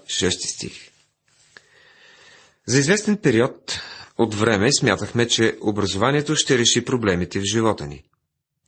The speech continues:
Висшето образование, пък и цялото образование, е под строгият контрол на много интелигентни държавни хора.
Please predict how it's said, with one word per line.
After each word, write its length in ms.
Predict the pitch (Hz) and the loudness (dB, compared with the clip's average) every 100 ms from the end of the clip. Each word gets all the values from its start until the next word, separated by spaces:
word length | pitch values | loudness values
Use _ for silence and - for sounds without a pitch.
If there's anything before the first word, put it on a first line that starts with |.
| _ _ _ _ - | _ _ _ _ -4
Висшето 380 | 143 180 180 - | 0 0 2 0
образование, 680 | 160 156 127 98 85 90 110 | 2 2 2 2 2 -2 -4
пък 160 | 107 | -8
и 60 | 80 | -8
цялото 360 | - 117 107 98 | 0 0 0 -4
образование, 640 | 98 95 110 120 131 147 - - - | -6 -2 0 2 2 0 -6 -20 -10
е 120 | - - | -4 -2
под 140 | 135 | 0
строгият 460 | - 139 151 160 160 | 0 2 2 0 0
контрол 520 | 165 156 135 135 135 - _ - | 0 2 2 2 -2 -14 _ 0
на 120 | 143 | 2
много 320 | 135 110 113 | 4 4 2
интелигентни 840 | 127 123 131 117 98 92 - 110 110 | 2 2 2 2 2 0 -2 -2 0
държавни 520 | 123 113 104 90 98 | 0 2 2 0 -4
хора. 360 | - 123 76 | 0 0 0